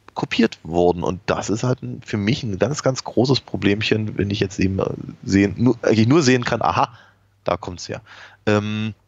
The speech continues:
und die, wie gesagt, ich find, ich find's halt, äh, es ist halt, äh, alles sehr schwer nachzuvollziehen. Es ist mir,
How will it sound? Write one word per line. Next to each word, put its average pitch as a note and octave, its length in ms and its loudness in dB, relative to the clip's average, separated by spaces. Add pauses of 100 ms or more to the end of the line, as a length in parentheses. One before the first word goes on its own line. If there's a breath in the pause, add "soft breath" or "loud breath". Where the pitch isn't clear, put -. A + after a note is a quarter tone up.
und G#2+ 400 -2
die, G#2+ 300 4
wie - 80 -8
gesagt, A2+ 220 0
ich - 120 -4
find, A#2+ 320 -4
ich - 140 -8
find's - 260 -2
halt, G#2+ 280 0
äh, - 40 -6
es D2+ 380 0
ist G#2+ 140 0
halt, - 280 -2
äh, - 440 -2
alles G#2 200 2
sehr G#2+ 120 2
schwer G#2 180 0
nachzuvollziehen. - 920 -2
Es G2 140 -2
ist G#2 160 -2
mir, A2+ 200 4